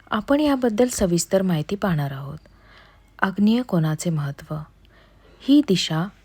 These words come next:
अग्निदेवतेची आहे. इथे योग्य वापर केल्यास घरामध्ये समृद्धी, आरोग्य आणि आनंद टिकतो. चुकीचा वापर झाल्यास घरातील स्त्रियांना आजार,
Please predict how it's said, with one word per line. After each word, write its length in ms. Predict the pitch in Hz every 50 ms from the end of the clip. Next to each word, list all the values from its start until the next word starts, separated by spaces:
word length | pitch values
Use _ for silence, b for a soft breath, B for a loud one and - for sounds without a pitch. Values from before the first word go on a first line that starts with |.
| _ _ _ _
अग्निदेवतेची 960 | - 196 180 180 180 196 233 240 208 180 165 160 160 - 151 147 147 - - 151
आहे. 260 | 143 139 135 143 143 151 - _ _ _ b b b b b b b b b b b -
इथे 400 | 202 185 185 - - 160 165 202 b b b b b b b b -
योग्य 400 | 185 202 226 226 - - 285 294 269
वापर 400 | 233 185 175 - - 165 160 170 170
केल्यास 520 | - 170 156 147 147 147 165 190 - - - _ _ _ -
घरामध्ये 680 | 185 196 185 202 208 190 170 156 151 147 156 160 196 202 b b b b b b b -
समृद्धी, 840 | - - - - 202 185 175 165 160 156 151 147 - 156 165 196 202 _ _ _ _ _ - -
आरोग्य 640 | 185 185 180 165 156 151 147 147 - 156 151 170 185 B B B B B B -
आणि 300 | - 202 208 226 240 247
आनंद 400 | 233 185 160 160 160 156 151 175 190 -
टिकतो. 440 | 180 160 - _ - - 139 139 156 - _ _ _ b b b b b b b b -
चुकीचा 520 | - - 233 208 - - 247 - - 302
वापर 340 | 285 254 185 180 - 175 160
झाल्यास 480 | 160 170 165 147 147 156 175 226 - - - _ _ _ - 190 180 - - 170 - -
घरातील 500 | 175 170 170 165 160 160 160 - 180 175
स्त्रियांना 680 | - - - - 175 165 160 147 147 147 151 151 175 208 B B B B B B B B -
आजार, 480 | 185 180 170 160 - 156 156 170 196